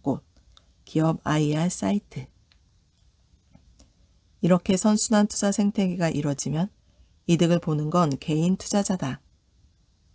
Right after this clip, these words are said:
미국에서 리테일 투자자로 불리는 이들은 이 점을 잘 인지하고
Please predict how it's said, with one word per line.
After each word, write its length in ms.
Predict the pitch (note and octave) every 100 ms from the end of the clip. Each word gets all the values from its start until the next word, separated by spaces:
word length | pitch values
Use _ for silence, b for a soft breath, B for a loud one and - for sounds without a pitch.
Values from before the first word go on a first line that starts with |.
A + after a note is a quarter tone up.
| _
미국에서 640 | F3+ E3 E3 D#3+ F#3 D#3+
리테일 540 | C#3+ F3 - G3 F#3+ G3+
투자자로 560 | - - F#3+ G3 F3
불리는 420 | F3 D#3 D3+ D#3+ D3
이들은 440 | C#3 D#3 F3 D3+ _ _ _ _
이 100 | F3
점을 260 | E3+ E3+ E3+
잘 200 | - D#3 -
인지하고 760 | D3+ D3+ D#3+ C#3+ - E3+ G#3+